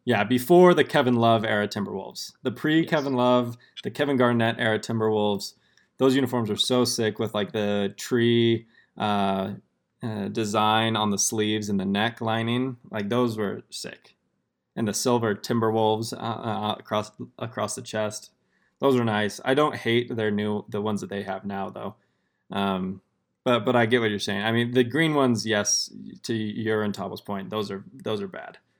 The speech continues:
Speaker 1: And in football, you can kinda pull 'em off just because, you know, you have the, you have the helmet to kinda contrast it a little bit. Uh, in basketball, when it's just, you just have the jersey and the shorts, that's, uh, that's a tough look to pull off.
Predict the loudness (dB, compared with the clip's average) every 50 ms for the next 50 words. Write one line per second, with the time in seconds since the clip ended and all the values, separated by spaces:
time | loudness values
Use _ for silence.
0 | _ _ _ _ _ _ _ _ 0 2 2 4 2 2 0 6 8 8 8 10
1 | 6 6 6 4 4 2 0 2 2 2 2 2 0 0 2 2 2 4 4 4
2 | 4 4 2 2 -2 -2 0 0 -4 -4 -2 0 0 0 0 -2 -4 -6 -4 -4
3 | -2 -2 0 0 0 0 0 0 -2 -2 -4 -8 -8 -10 _ _ -12 -8 -6 -4
4 | -4 -4 -4 -6 -4 -4 -2 -2 -2 -2 -4 -4 -4 -4 -2 -2 -4 -6 _ _
5 | _ _ _ _ _ -4 -4 -4 -4 -4 -4 -2 -2 -2 -2 0 0 0 0 0
6 | -2 -6 -4 -2 -2 0 0 0 0 2 0 0 0 -4 _ _ _ _ _ _
7 | _ _ _ _ _ _ _ _ _ -6 -2 -2 0 -2 -2 -2 -4 0 4 4
8 | 4 4 2 -2 -2 0 0 0 0 -2 -2 -4 -8 -6 -4 -2 -2 -2 -6 -12
9 | -14 _ -14 -10 -8 -8 -6 -2 -4 -4 -2 -2 -4 -2 -2 -2 0 0 -2 -4
10 | -4 -2 -2 -2 0 -2 -4 -4 -4 -4 -6 -8 -6 -4 -4 -4 -6 -8 -10 -10
11 | -10 -10 -10 -12 -14 -14 _ -8 -8 -4 -2 -2 -2 -2 -6 -10 -8 -10 -10 -10
12 | -12 -16 -14 -16 -20 -16 -14 -14 -14 -14 -16 -18 -20